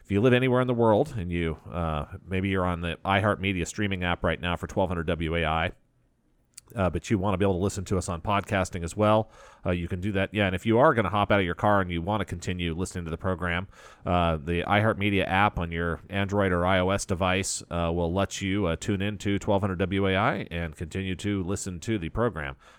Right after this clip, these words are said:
as well as all the rest of the iHeartMedia stations. So it's a, a great way to do, uh, radio out there, 'cause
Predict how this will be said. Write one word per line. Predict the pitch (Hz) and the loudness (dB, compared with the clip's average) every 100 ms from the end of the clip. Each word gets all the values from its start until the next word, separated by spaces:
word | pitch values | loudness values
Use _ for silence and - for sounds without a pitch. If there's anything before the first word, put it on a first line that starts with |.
| _ | _
as | 87 80 | -6 -4
well | 98 101 | 0 0
as | 90 | 0
all | 92 | 0
the | 90 | 0
rest | 82 95 | -2 -4
of | |
the | 85 87 | -2 -2
iHeartMedia | 85 85 90 85 | -2 -4 -4 -6
stations. | - 78 71 71 - | -6 -8 -8 -12 -8
So | 82 | -8
it's | - | -6
a, | 82 80 | -4 -4
a | 82 | -6
great | 98 98 | -4 -2
way | 101 | 0
to | 98 87 | 0 -2
do, | 92 92 92 - - - - | -2 0 -2 -6 -20 -20 -4
uh, | 82 82 | -2 0
radio | 90 104 92 | 0 2 2
out | 85 78 | 0 -2
there, | 85 | -6
'cause | - 85 - | -4 -6 -6